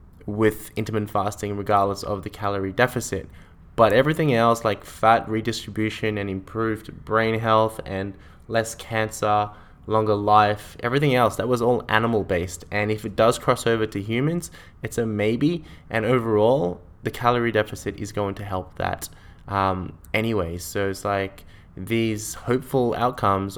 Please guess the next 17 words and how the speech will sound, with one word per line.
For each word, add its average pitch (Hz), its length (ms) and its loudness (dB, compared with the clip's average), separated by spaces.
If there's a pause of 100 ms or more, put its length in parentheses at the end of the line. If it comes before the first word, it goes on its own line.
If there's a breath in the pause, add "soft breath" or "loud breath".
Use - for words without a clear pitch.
really 107 540 0
are 101 400 4
based 101 380 -2
around 95 440 -4 (460)
being 104 380 -2 (340 loud breath)
in 110 120 0
a 101 100 2
restricted 107 580 -4
energy 104 680 -2 (260)
state 147 400 0 (640 loud breath)
and 101 480 0
dropping 113 380 0
body 117 200 2
fat 113 380 -2
and 104 80 -4
becoming 98 360 -6
healthier. - 480 -4